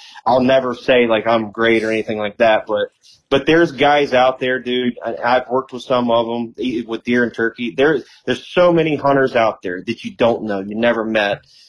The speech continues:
They're just qui-, the quiet person that never says anything, and you go to their house and they'll have several two hundred inches on the wall. They'll have, you know, and they've shot turkeys in half the states in the United States. You know what I mean? There's just so many people out there that,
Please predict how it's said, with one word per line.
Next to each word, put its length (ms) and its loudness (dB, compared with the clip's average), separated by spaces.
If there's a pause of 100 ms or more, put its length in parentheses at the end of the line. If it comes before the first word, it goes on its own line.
(140)
They're 140 0
just 200 -4
qui-, 240 0
the 120 0
quiet 400 -2
person 340 0
that 100 -4
never 240 0
says 320 0
anything, 560 -4
and 340 -4 (420)
you 120 2
go 160 4
to 60 0
their 140 0
house 320 -2
and 80 -4
they'll 100 2
have 300 4 (340)
several 400 0
two 200 -4
hundred 200 2
inches 320 -6
on 100 -8
the 80 -8
wall. 300 -4
They'll 220 -2
have, 340 -2 (540)
you 120 0
know, 380 0 (420)
and 200 4
they've 160 4
shot 340 0
turkeys 420 -2
in 100 -10
half 280 -6
the 100 -6
states 360 -2
in 80 -2
the 40 0
United 340 -2
States. 440 -2
You 60 -2
know 100 2
what 120 2
I 40 2
mean? 220 2
There's 180 -4
just 240 -10
so 140 2
many 160 -2
people 340 -4
out 220 0
there 200 -2
that, 260 -6